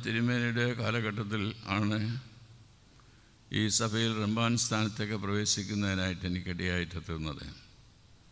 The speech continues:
കൊട്ടാരക്കര ജൂബിലി മന്ദിരത്തിൽ വെച്ചാണ് അത് സം-, അത് നടന്നത്.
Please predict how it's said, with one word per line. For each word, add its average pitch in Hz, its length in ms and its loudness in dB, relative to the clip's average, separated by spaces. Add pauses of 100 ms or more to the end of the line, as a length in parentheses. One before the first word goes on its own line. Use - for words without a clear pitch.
(840)
കൊട്ടാരക്കര 101 580 0
ജൂബിലി 98 380 0
മന്ദിരത്തിൽ 101 640 0 (160)
വെച്ചാണ് 92 440 -2 (120)
അത് 90 220 -2
സം-, 87 320 -6
അത് 87 240 -2
നടന്നത്. 85 480 -4